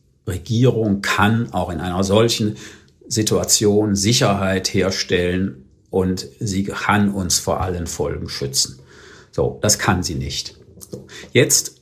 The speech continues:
würde ich mir natürlich Maßnahmen, äh, wünschen, die zielgenauer sind.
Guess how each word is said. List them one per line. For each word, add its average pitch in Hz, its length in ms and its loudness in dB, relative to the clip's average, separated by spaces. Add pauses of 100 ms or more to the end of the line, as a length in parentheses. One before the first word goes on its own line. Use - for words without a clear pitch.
(1120)
würde 123 320 2
ich 131 240 2
mir 127 120 4
natürlich 104 600 0
Maßnahmen, 104 960 2 (180)
äh, 98 380 -2
wünschen, 101 680 0 (280)
die 107 520 0
zielgenauer 147 800 2
sind. 151 420 2